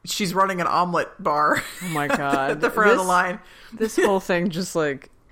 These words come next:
Speaker 2: brought me back to art school in, like, the realest way possible. <laughs>
Speaker 1: It's a commentary. So can somebody, if anybody here, if anybody listening to this is, like, more of an accent expert than I am, which I realize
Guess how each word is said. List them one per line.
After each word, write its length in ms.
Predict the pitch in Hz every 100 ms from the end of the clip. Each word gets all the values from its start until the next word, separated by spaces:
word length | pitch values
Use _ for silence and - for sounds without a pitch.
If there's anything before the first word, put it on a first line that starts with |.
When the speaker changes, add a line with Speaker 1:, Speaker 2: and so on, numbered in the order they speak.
| _ _
Speaker 2:
brought 220 | 185 151
me 80 | 170
back 240 | 165 170
to 100 | -
art 240 | - 151 117
school 340 | - 170 151
in, 100 | 143 135
like, 140 | 151
the 160 | 233 151
realest 580 | 143 151 160 151 151
way 320 | 160 147 135 147
possible. 640 | 170 139 - 143 139 147 - -
<laughs> 320 | 311 - - - - - - - - - - - - -
Speaker 1:
It's 140 | 220
a 60 | 311
commentary. 460 | - 311 311 269 - - -
So 440 | 359 330 480 - - _ _ _
can 180 | - 370
somebody, 400 | - 494 508 494 494 440
if 120 | -
anybody 460 | 294 494 480 427 349
here, 220 | 311 262
if 180 | 208 233
anybody 280 | 320 403 339
listening 300 | 233 233 240
to 60 |
this 180 | 208 208
is, 160 | 202 196
like, 160 | 185
more 200 | 185 175
of 80 | 175
an 80 | 175
accent 440 | 135 156 - 180 -
expert 460 | 147 - - 170
than 120 | 165 147
I 160 | 165
am, 240 | 165 175 165
which 140 | 170
I 40 | 165
realize 640 | 165 165 160 160 - -